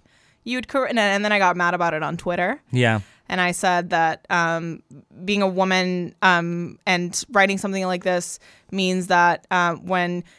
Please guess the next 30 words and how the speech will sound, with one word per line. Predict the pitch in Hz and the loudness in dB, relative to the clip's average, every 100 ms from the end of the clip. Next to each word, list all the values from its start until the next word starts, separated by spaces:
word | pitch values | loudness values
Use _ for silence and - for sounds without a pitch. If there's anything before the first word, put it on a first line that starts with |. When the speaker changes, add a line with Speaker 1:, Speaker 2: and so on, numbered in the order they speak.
| _ _ _ _ - | _ _ _ _ -8
Speaker 1:
you | 202 196 190 185 185 185 - - | -4 -2 0 0 -2 -4 -8 -10
give, | 190 180 180 180 190 - - 208 | 0 2 4 0 -4 -20 -8 -2
um, | 185 175 180 185 - | 0 0 -4 -8 -4
a | 220 | -4
dude | 170 190 185 | 0 -2 0
a | 185 | 0
note, | 185 180 175 170 - _ _ - | 0 0 0 -2 -8 _ _ -4
um, | 185 175 170 170 139 - _ _ _ _ _ 190 - - | 0 2 2 -2 -10 -16 _ _ _ _ _ -18 -18 -10
people | 214 185 185 | -6 -2 0
will | 180 | -2
think | - 185 180 - - - | -2 -4 -4 -12 -20 -10
that, | - 180 180 - _ _ _ - | 0 2 2 -2 _ _ _ 0
uh, | 190 175 190 | 2 2 -2
he's | 208 180 | -6 -6
your | 180 | -6
co-author. | 175 180 175 170 170 175 175 180 - - _ - | -4 0 2 0 -2 -4 -4 -6 -18 -20 _ -4
But | 185 | 0
if | 185 | 0
the | 185 | -2
dude | 175 185 185 | -2 -2 -2
gives | 175 175 | -6 -2
you | 180 | 0
a | 175 | 0
note, | 175 170 | 0 -2
people | 190 185 165 | -4 -4 -2
will | 160 | -4
think | 175 175 | -6 -6
you're | 175 | -6
his | 185 170 | -6 -6
secretary. | 175 175 175 180 170 170 180 | -6 -6 -6 -4 -4 -4 -6